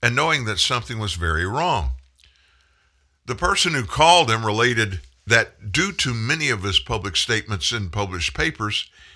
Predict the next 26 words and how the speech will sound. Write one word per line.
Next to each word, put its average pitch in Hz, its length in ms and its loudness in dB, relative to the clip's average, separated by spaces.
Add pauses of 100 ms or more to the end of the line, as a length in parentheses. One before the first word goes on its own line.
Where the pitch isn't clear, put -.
(200)
he 127 120 0
was 147 280 -2
noticed 107 760 2 (640)
by 113 200 4
the 135 180 2
Oval 107 280 0
Office. 175 600 0 (760)
They 135 120 4
were 139 160 2
looking 156 480 0 (100)
at 120 160 0
that 113 240 4
time 139 280 2
to 113 180 -4
expand 147 600 2
the 113 100 -2
table 123 420 -2
of 101 120 -8
consultants 107 840 -2 (320)
with 101 280 -8
people 160 320 -6
that 101 200 -6
the - 80 -8
president 80 640 -4
can 80 220 -4
trust. - 640 -6